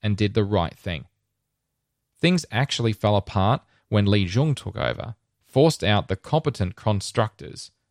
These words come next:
and pushed their own agenda. Knowing officials were run off their feet with demand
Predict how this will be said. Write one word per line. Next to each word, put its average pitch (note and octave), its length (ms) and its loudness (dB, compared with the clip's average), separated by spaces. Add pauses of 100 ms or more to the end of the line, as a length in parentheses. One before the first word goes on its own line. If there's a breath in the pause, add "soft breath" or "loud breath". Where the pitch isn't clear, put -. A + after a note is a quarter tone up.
(140)
and A#2+ 160 -2
pushed - 280 0
their A#2+ 260 2
own F#2 340 0
agenda. F2+ 520 -2 (680)
Knowing A2+ 420 2 (220 soft breath)
officials A2+ 440 2
were F2+ 80 -2
run A#2 180 2
off G#2 220 2
their F#2+ 160 2
feet - 280 -2
with G2 200 -4
demand F#2 480 0